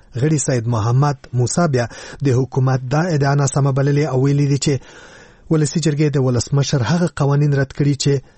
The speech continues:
له قانون سره یې مطابقت نه درلود. په دې اړه تفصیل د ازادۍ راډیو د خبریال محمد حدیث پردیس په راپور کې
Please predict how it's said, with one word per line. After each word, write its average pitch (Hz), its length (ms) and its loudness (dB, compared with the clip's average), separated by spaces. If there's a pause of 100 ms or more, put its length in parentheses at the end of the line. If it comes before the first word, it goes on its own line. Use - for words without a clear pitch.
(260)
له 113 220 0
قانون 160 260 2 (100)
سره 117 120 -4
یې 107 160 -2
مطابقت 110 640 -4 (100)
نه 123 60 2
درلود. 123 500 -2 (260)
په 131 80 -2
دې 123 140 2
اړه 131 120 0 (100)
تفصیل 151 280 0 (280)
د 147 120 0
ازادۍ 123 260 0 (100)
راډیو 123 160 0
د 120 180 -2
خبریال 123 420 0 (320)
محمد 123 460 0
حدیث 123 400 0 (300)
پردیس 127 440 0
په 113 160 -2
راپور 117 260 -2
کې 131 60 0